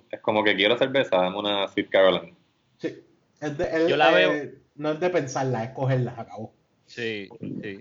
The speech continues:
Speaker 2: Tú dices, tú la
Speaker 3: Eso,
Speaker 2: ves.
Speaker 3: lo que estaba contando ahorita en el supermercado, que estaba entre o eso, cogía, cogía,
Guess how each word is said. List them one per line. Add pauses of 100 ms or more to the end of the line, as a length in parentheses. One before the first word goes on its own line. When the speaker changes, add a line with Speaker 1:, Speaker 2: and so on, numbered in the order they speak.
Speaker 2:
Tú
dices,
tú
la
Speaker 3:
Eso,
Speaker 2:
ves.
Speaker 3:
lo
que
estaba
contando
ahorita
en
el
supermercado,
que
estaba
entre
o
eso,
cogía,
cogía,